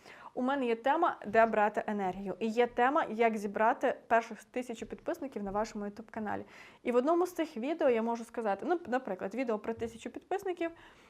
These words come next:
я можу сказати, що для цього потрібна дисципліна, для дисципліни потрібна енергія. А де брати ідеї для відео, я показую ось за цим посиланням. Або за першим посиланням в описі під цим відео. І так, мій глядач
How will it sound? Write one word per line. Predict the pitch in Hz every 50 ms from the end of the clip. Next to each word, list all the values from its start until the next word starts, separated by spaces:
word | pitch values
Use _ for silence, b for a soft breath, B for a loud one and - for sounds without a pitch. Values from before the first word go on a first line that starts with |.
| B B _ -
я | - 254 254 262
можу | 254 247 240 240
сказати, | - - 233 226 233 220 214 226
що | 220 - - 233 214 214
для | 226 226
цього | 226 226 359 370 339
потрібна | 254 247 226 - 262 269 262 233
дисципліна, | 202 220 220 - - 226 - 214 202 196 190 190 196
для | 208 220
дисципліни | 220 226 240 240 - 233 - 240 262 302 311 294
потрібна | - 208 - 214 226 226 226 -
енергія. | 226 202 190 190 175 175 175 170 180 180 B B B B B B
А | - 240 240
де | 226 214 247 254 220
брати | 202 190 220 226 208 190 180 - - -
ідеї | 214 208 185 202 190 190
для | 180 180 190
відео, | 196 277 349 339 381 392 381 - - -
я | - 190 190
показую | - 190 180 - - - 285 285 277 277 277 247 269 - -
ось | 220 226 247
за | 240 214
цим | 196 - 202 202
посиланням. | 202 - 196 - - 190 180 175 175 - -
Або | 208 220 214 226 202 185 B B B B B B -
за | 214 196
першим | 185 - - _ - 214 269 330 - 320 277
посиланням | - - 214 - 190 185 185 196 233 240 226
в | 214 - -
описі | 208 202 202 214 208 - 202
під | - 190 -
цим | - 185 185
відео. | 180 180 175 175 -
І | -
так, | 202 202 - 294 202 202
мій | 226 220 240 240
глядач | 220 208 190 196 208 233 277 302 -